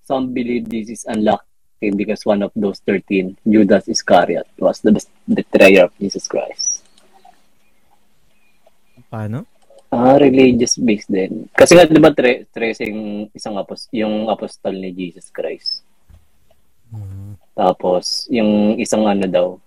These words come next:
Speaker 2: Si Judas?
Speaker 1: Isang apostol daw si Judas, oo, na binetray.
Speaker 2: Mm. So, pero sa tingin ko man, hindi lang siguro yan. Marami pang ano yun. Pero yun na nga.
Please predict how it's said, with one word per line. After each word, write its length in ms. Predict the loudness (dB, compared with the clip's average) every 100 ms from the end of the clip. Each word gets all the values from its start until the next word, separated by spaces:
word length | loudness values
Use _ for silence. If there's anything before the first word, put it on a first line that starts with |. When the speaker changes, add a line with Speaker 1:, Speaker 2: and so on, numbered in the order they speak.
| _ _ _ _ _ _ _ _ _ _ _ _
Speaker 2:
Si 80 | -14
Judas? 640 | -8 -8 -8 -10 -10 -16 _
Speaker 1:
Isang 280 | -2 0 2
apostol 480 | 0 -2 -4 -2 0
daw 160 | 0
si 160 | 0 0
Judas, 480 | 0 -2 -6 -8 -8
oo, 160 | -10 -10 -12 -14 -16 -20 -10
na 160 | 0 2 2 0 -6 -8 -12 _ _ _ _ _
binetray. 840 | -12 -8 -8 -8 -4 -2 -4 -8 _ _ _
Speaker 2:
Mm. 1120 | -4 -2 0 0 0 0 0 0 0 -2 -4 -10 _ _
So, 160 | -2 0 0 0 -2 -4 -8 _ _ _ _ -12
pero 240 | -8 -6 -6
sa 160 | -8
tingin 240 | -10 -10 -10
ko 20 |
man, 300 | -10 -8 -6
hindi 160 | -6 -6
lang 160 | -8
siguro 320 | -10 -10 -6
yan. 160 | -6 -6
Marami 320 | -6 -6 -8
pang 240 | -8 -10 -10
ano 160 | -10
yun. 140 | -12 -14
Pero 400 | -14 -10 -8 -8
yun 160 | -8
na 60 | -10
nga. 120 | -12